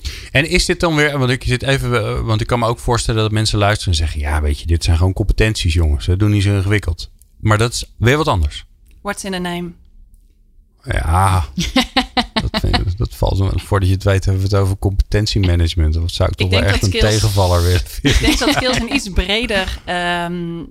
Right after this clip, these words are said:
Speaker 2: iets bredere term is. Competenties
Speaker 1: Oké.
Speaker 2: zijn ook skills.
Speaker 1: Ja.
Speaker 2: Soft skills.
Speaker 1: En hoe is
Speaker 3: Ja.
Speaker 1: dit wat jullie dan doen anders dan het, bijvoorbeeld een E V C-traject waarin je, eh,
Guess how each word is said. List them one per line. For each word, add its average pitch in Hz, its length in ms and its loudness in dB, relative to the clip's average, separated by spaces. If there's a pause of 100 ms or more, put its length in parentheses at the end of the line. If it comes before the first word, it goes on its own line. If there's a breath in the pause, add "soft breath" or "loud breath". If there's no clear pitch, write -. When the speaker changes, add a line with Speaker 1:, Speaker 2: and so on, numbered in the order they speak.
Speaker 2:
iets - 320 -10
bredere 190 480 -2
term 160 320 -8
is. - 340 -12 (140)
Competenties 220 640 -2
Speaker 1:
Oké. - 100 -10
Speaker 2:
zijn 185 420 -4
ook 185 220 -10
skills. - 640 -12
Speaker 1:
Ja. 98 120 2
Speaker 2:
Soft - 220 -6
skills. - 380 -18 (200 loud breath)
Speaker 1:
En 131 160 2
hoe 175 300 2
is 175 140 2
Speaker 3:
Ja. - 100 0
Speaker 1:
dit 160 220 2
wat 135 200 0
jullie 160 220 0
dan 131 380 0
doen 139 360 0
anders 131 480 2
dan 104 480 2
het, 98 300 2
bijvoorbeeld 101 320 0
een 104 160 -2
E 101 100 4
V 98 280 2
C-traject 92 440 0
waarin 90 280 2
je, 85 420 2 (100)
eh, 76 80 -2